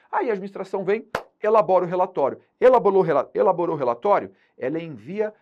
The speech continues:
aquele relatório para a autoridade que é competente para fazer o julgamento, beleza? Vamos falar um pouquinho mais de cada uma dessas fases aqui.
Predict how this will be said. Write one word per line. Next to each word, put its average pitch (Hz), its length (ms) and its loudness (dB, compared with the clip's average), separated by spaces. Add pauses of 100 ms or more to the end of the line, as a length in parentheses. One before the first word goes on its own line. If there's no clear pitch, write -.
aquele 160 320 -12
relatório 135 600 -8
para 131 220 -10
a 131 40 -8
autoridade 120 760 -8
que 143 100 -14
é 131 40 -12
competente 170 760 -12
para 143 240 -10
fazer 151 340 -8
o 208 200 -2 (280)
julgamento, 156 600 -12
beleza? 254 320 -4 (280)
Vamos 214 260 -8
falar 214 180 -6
um 208 60 -6
pouquinho 208 380 -6
mais 170 220 -8
de 175 80 -18
cada 151 240 -10
uma 156 100 -14
dessas 156 300 -16
fases 139 340 -8
aqui. 165 300 -20